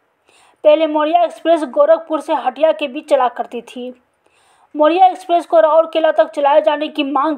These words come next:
कई वर्षों से चली आ रही थी, किंतु यात्रियों की मांग कोरे कागज में ही दबकर रह जाती थी। पिछले वर्ष से ये मांग तेज हुई, जिसके बाद मौर्य एक्सप्रेस को गोरखपुर से संबलपुर तक विस्तार हेतु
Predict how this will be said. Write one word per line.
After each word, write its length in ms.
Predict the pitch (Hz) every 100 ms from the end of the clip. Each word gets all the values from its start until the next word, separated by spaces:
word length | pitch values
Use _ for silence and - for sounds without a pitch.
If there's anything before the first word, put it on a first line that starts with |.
| -
कई 160 | 339 269
वर्षों 340 | 285 269 294
से 140 | 359 349
चली 280 | 277 262
आ 140 | 254 226
रही 180 | 240 247
थी, 300 | - 240 247 _ _ _ _ _ _ _ _ _
किंतु 280 | 330 339 392
यात्रियों 440 | 370 320 311 370 359
की 160 | 339
मांग 360 | 320 294 320 294 - _ _ -
कोरे 220 | 339 370
कागज 400 | 359 302 302 294
में 100 | 294
ही 80 | 311
दबकर 480 | 277 277 254 339 320
रह 120 | 262 240
जाती 300 | 226 240 247
थी। 300 | - 247 254 _ _ _ _ _ _ _ _
पिछले 300 | 320 - 381 403
वर्ष 240 | 330 320
से 80 | 339
ये 140 | 311
मांग 280 | 302 302 330
तेज 300 | 311 302 254
हुई, 300 | 233 247 254 _ _ _ -
जिसके 440 | 269 330 - 349
बाद 240 | 330 320 294
मौर्य 400 | 294 302 349 330
एक्सप्रेस 460 | - - 311 339
को 220 | - 285 262
गोरखपुर 580 | 294 311 320 330 311
से 140 | 285 294
संबलपुर 640 | 294 285 285 302 302 320
तक 200 | 330 285 240
विस्तार 420 | - - 269 285
हेतु 420 | 247 269 311